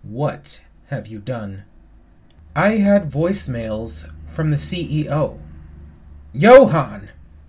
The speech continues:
you've absolutely screwed us. We will never recover from this.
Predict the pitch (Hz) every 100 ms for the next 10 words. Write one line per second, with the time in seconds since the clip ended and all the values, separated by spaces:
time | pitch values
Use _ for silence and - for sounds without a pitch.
0 | - 175 262 - - 285 415 - 214 175
1 | 165 143 - - 311 202 - - - -
2 | - - - 180 233 277 262 247 254 156
3 | 135 139 151 208 185 156 143 110 90 -
4 | -